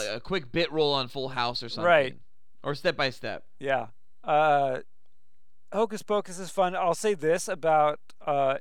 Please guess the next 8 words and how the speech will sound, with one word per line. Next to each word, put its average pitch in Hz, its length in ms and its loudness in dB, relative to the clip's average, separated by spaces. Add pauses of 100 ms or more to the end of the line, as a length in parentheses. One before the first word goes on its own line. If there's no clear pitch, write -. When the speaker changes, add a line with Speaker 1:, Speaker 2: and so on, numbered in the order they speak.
(140)
Speaker 2:
just 147 220 -8
in 139 120 -10
general, 147 600 -6 (420)
any 240 280 -2
movie 175 720 -4 (500)
that 156 180 2
takes 165 280 0
place 143 580 -2